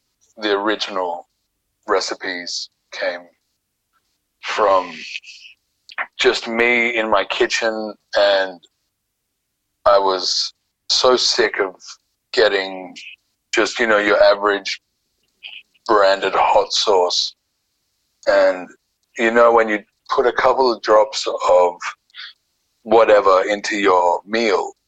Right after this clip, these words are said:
the whole meal will taste like that hot sauce, you know,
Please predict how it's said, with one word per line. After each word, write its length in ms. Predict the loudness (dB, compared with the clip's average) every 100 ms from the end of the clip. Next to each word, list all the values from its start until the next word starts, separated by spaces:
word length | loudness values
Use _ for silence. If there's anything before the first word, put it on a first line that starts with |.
| -2
the 80 |
whole 320 | 0 2 0 0
meal 280 | -2 -2
will 140 | -2 -8
taste 460 | -4 -4 -4 -6
like 240 | -2 -2 -4 -18 _ _ _ _ _ _ _ _ -2
that 200 | 0 0
hot 260 | -2 -2
sauce, 460 | -4 -8 -8 -12 -14 _ _ _ _ _ _ _ _ _ -12
you 100 | -6
know, 240 | -4 -4